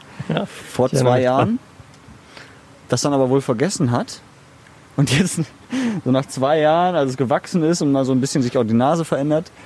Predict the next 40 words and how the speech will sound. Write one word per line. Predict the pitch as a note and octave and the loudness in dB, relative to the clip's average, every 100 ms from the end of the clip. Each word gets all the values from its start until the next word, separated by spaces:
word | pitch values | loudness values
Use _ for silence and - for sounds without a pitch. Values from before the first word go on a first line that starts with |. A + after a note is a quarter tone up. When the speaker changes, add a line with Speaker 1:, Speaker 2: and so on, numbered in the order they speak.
| - - - - | -20 -20 -10 -2
Speaker 2:
gemerkt | C3+ D3 - | 2 2 0
hat, | C#3 | -4
dass | D3 | -2
da | C#3 | -2
irgendwas | - F#3 F3+ | 0 0 0
in | E3+ | 0
der | D#3 | -2
Nase | C#3+ F3 D3+ B2+ | 0 0 0 0
ist, | B3 - - - - - - - - - - - | -2 -8 -14 -20 -20 -20 -20 -20 -20 -20 -20 -4
zum | C#3 | 0
Arzt | A#2+ D#3+ - | 0 0 -2
gegangen | D#3+ F3 | -2 0
ist | E3+ | 2
und | D#3 | 2
der | D#3 | 4
gesagt, | D3+ D3+ | 2 2
ja, | D#3 A#2+ | 2 4
sie | |
haben | B2 | 2
da | B2+ | 2
noch | B2 | 4
einen | B2 | 4
Legostein | C3 E3 A2 F2 F2+ | 2 2 0 -2 -2
drin, | G2 G#2 G3+ - | -2 -2 -4 0
oder | G#2 | 0
du | G2+ C3 | 2 0
hast | - | 0
da | |
noch | G2 | -2
einen | G#2+ | 0
Legostein | A#2 B2+ - E2+ F#2+ | 0 -2 -2 -4 -2
drin, | G#2+ F3+ A#3+ | -2 -2 -2
und | A#2 | -2
das | - | -2
nach | A#2 | -4
zwei | A#2 - A#2 | -4 0 2
Jahren | C3+ B2 C#3+ D#3+ - - A#3 A#3 A3 G#3+ G3+ | 4 2 0 -6 -10 -8 -6 -6 -6 -6 -4
endlich | - C3+ C3+ | -2 0 2
entfernt | B2+ B2 C3+ C#3 | 0 2 0 0
wurde. | F#2+ F2+ | -2 -2